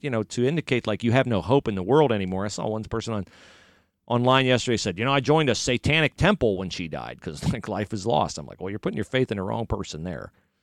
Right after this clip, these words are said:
You're putting your faith in Ruth Bader Ginsburg and the darkness in our society rather than Jesus Christ. But, but why do celebrities commit suicide? Why do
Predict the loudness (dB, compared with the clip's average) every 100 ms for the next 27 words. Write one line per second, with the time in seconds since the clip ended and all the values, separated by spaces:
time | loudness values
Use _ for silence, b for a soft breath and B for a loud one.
0 | _ _ _ _ _ _ _ _ _ _
1 | _ -6 0 0 0 2 2 2 2 2
2 | 2 2 2 0 0 0 0 2 2 -2
3 | -2 2 2 0 -4 -4 -6 -6 -4 -4
4 | -4 -6 0 2 2 0 -6 -10 _ _
5 | _ _ _ _ _ _ _ _ _ 2
6 | 6 8 8 8 6 4 2 0 -6 -12
7 | _ _ _ _ -2 0 0 -6 -4 -2
8 | -2 -6 -10 -16 _ _ _ _ _ _
9 | _ -4 -2 2 2 6 6 8 8 8
10 | 8 6 4 6 6 6 4 0 -2 -4
11 | -4 -2 -2 -2 -4 -6 -6 -2 0 0
12 | 2 2 2 2 0 -4 -6